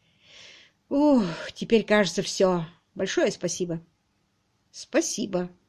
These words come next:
холодно поклонился Бантер, почти грубо указывая инспектору жестом на дверь. Кирк был добрым человеком, поэтому пожалел, что пришёл сюда до,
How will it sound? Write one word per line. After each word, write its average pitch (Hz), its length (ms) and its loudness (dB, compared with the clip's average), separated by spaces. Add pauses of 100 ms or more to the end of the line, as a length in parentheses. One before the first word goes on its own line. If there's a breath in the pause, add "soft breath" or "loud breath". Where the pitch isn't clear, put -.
(440)
холодно 165 500 4
поклонился 165 560 -6
Бантер, 277 420 2
почти - 400 -8
грубо 202 320 -2
указывая 233 480 0
инспектору 202 640 -4
жестом 170 600 -6
на 170 140 -8
дверь. 147 340 -12 (1900 soft breath)
Кирк 339 300 10
был 330 180 8
добрым 254 380 6
человеком, 170 640 0
поэтому 269 320 2
пожалел, 254 460 6
что - 200 -6
пришёл 180 300 -2
сюда 175 280 -2
до, 175 420 2